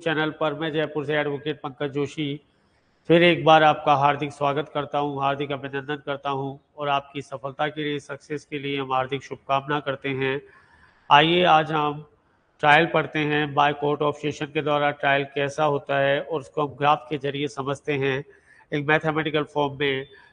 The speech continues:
session trial को समझते हैं कि court of session के द्वारा किस तरह का trial होगा।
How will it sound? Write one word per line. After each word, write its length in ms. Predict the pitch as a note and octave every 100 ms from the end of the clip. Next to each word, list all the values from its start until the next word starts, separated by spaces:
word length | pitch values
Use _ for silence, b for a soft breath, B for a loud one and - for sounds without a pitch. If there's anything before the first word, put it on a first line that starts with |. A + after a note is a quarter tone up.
| b
session 320 | - D#3 C3+ D3+
trial 300 | D#3 D3 C#3+
को 160 | D3+
समझते 440 | C#3+ C#3 D3 - C#3+
हैं 140 | C#3+
कि 160 | D3 C3+
court 260 | D3 D3 D3+
of 120 | D3
session 280 | C#3+ D#3 C#3+
के 120 | D3+
द्वारा 300 | C#3+ C#3 C#3+
किस 240 | C#3 D3+ -
तरह 160 | D3
का 120 | C#3+ C#3+
trial 340 | C#3 C3+ C#3+
होगा। 380 | C#3 C3 C3+